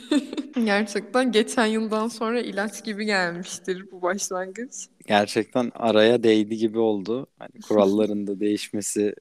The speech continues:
Speaker 2: her şeyin değişmesi aslında çok eğlenceli bir hale getirdi tekrar. Geçen sezon da çok çekişmeliydi ama bu sene farklı oyuncuları görmek daha enteresan geliyor.
Speaker 1: Heyecanlı bir başlangıç oldu yani. O yüzden mesela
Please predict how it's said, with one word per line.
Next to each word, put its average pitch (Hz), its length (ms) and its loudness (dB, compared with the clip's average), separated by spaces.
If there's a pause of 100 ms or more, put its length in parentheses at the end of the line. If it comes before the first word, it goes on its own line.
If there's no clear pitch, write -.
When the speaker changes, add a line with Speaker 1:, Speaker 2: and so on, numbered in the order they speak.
(140)
Speaker 2:
her 107 220 0
şeyin 95 320 -4
değişmesi 95 540 -4
aslında 107 500 -2
çok - 240 -6
eğlenceli 101 600 2
bir 107 40 2
hale 101 280 2
getirdi 98 440 0
tekrar. - 540 -10 (600)
Geçen 101 300 2
sezon 107 340 4
da 107 40 2
çok - 260 0
çekişmeliydi 98 680 0
ama 131 280 2
bu 104 60 -6
sene 107 300 0
farklı 104 400 0
oyuncuları 104 440 4
görmek 101 540 0
daha 101 260 0 (300)
enteresan 101 640 -4
geliyor. 92 340 -2 (340)
Speaker 1:
Heyecanlı 208 800 4
bir 233 160 -2
başlangıç 196 720 -2
oldu 175 320 -6
yani. 180 540 -8
O 190 80 -8
yüzden 202 300 -8
mesela 214 600 -8